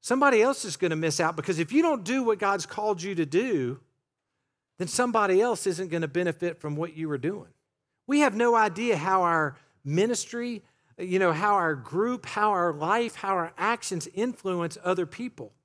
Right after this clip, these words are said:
And if we're not doing those things that Christ calls us to do, we could be hurting somebody else as well. Jesus never got off track. He knew what he was gonna achieve, even when he was young, right?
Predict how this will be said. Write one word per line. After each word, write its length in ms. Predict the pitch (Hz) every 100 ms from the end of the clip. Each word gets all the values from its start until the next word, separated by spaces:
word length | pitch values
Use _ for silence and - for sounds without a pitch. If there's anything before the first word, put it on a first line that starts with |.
| _ _ -
And 100 | 196
if 100 | 208
we're 80 | 214
not 320 | 208 190 135
doing 300 | 170 269 247
those 280 | 190 170 151
things 300 | 190 190 -
that 80 | 170
Christ 320 | 185 180 -
calls 320 | 190 185 170
us 120 | 175
to 60 | 165
do, 360 | 156 240 202 165 _ _ -
we 160 | 233 269
could 100 | 190
be 140 | 175
hurting 320 | 147 175 175
somebody 360 | 170 175 175 175
else 240 | 214 -
as 140 | 147 -
well. 320 | 196 190 _ _ _ _ _ _ _ _ _ _ _ _ -
Jesus 400 | 269 262 220 196
never 320 | 190 226 220
got 220 | 214 214
off 200 | 202 185
track. 460 | - 220 135 - _ _ _ _ _ _ _ _
He 120 | 220
knew 320 | 196 190 233 247
what 100 | 208
he 120 | 220
was 140 | 208
gonna 180 | - 196
achieve, 440 | 175 - 220 151 _ _ _ _ _ -
even 320 | 269 302 277
when 120 | 269
he 120 | 254
was 200 | 220 165
young, 540 | 151 151 220 170 87 80 _ _ _ _ _ _ _ _
right? 280 | 175 240 240